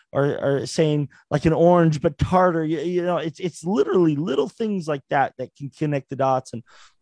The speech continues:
uh, again, wh-, why I was excited about joining the show and why I've done education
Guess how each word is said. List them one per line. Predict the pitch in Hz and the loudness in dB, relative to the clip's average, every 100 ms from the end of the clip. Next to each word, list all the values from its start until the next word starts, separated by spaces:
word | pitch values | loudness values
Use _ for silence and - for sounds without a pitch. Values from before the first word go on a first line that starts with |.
| - | -6
uh, | 127 131 | -2 -2
again, | 180 208 156 | 0 0 0
wh-, | - 175 | 0 0
why | 180 196 180 | 2 4 4
I | 170 | 4
was | 165 139 | 2 -2
excited | - 143 143 | -2 0 0
about | 131 120 | -2 -6
joining | 120 127 127 120 | -4 -4 -4 -8
the | |
show | 110 131 127 123 | -6 -2 0 0
and | 113 | 0
why | 120 127 | -2 -2
I've | 120 113 | -4 -6
done | 127 123 117 | -6 -6 -6
education | 131 113 - 190 208 135 117 | -8 -10 0 0 0 -4 -6